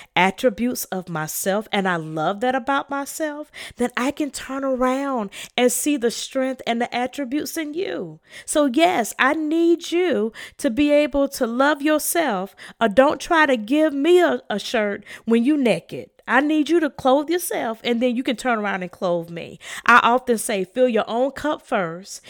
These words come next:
and nourish others from the overflow." Now, so what does it really mean to love your neighbor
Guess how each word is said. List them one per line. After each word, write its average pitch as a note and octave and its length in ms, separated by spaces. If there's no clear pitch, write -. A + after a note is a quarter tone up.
and G3+ 180
nourish G#3 420
others G3 520
from F#3+ 240
the F3 180
overflow." E3 720
Now, A3 280
so B3 220
what E4+ 380
does E4 180
it G#3+ 160
really A3 240
mean E3+ 720
to G#3 100
love F#3 440
your G3 120
neighbor F#3 460